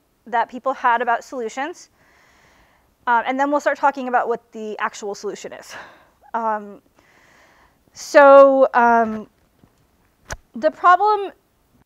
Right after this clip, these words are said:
was first sort of realized with Landsteiner when he was doing his experiments to look at antibody specificity, where he was able to s-,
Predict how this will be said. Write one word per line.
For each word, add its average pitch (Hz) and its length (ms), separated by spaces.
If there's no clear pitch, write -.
was 277 320
first 381 500
sort 339 200
of 233 200
realized 302 960
with 269 480
Landsteiner 277 920
when 254 300
he 262 460
was 247 160
doing 269 360
his 262 180
experiments 233 800
to 269 680
look 262 340
at 254 240
antibody 220 400
specificity, 185 800
where 247 100
he 262 160
was 277 160
able 269 380
to 269 380
s-, - 200